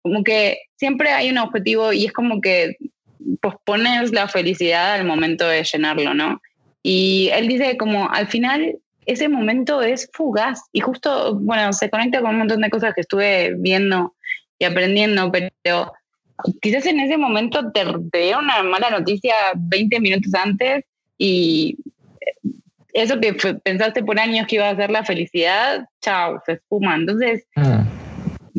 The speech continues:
Speaker 1: hay que buscar cómo disfrutar el proceso, ¿no? Porque lo divertido, y creo que dentro de todo lo, lo aprendimos nosotros porque estamos trabajando todos en cosas que nos gustan, pero,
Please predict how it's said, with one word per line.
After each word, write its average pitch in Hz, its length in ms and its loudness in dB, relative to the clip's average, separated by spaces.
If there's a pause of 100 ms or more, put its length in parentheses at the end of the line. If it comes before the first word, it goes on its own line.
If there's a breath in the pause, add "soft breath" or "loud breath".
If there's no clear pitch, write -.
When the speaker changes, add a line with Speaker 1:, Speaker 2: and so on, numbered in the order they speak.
Speaker 1:
hay 220 180 0
que 269 120 0
buscar 254 480 -2
cómo 247 540 0
disfrutar 185 480 0
el 226 140 -2
proceso, 175 680 -2 (100)
¿no? 208 520 0 (480)
Porque 190 260 0
lo 202 100 2
divertido, 208 920 0
y 185 180 -2 (220)
creo 277 200 0
que 233 120 0
dentro 202 320 0
de 196 80 0
todo 208 340 0
lo, 165 460 0
lo 165 140 2
aprendimos 175 680 0
nosotros 185 440 0
porque - 180 -2
estamos 170 360 -4
trabajando 170 520 -2
todos 185 240 0
en 160 120 0
cosas 175 260 -2
que 160 80 -2
nos 151 140 -2
gustan, 170 460 0
pero, 160 360 0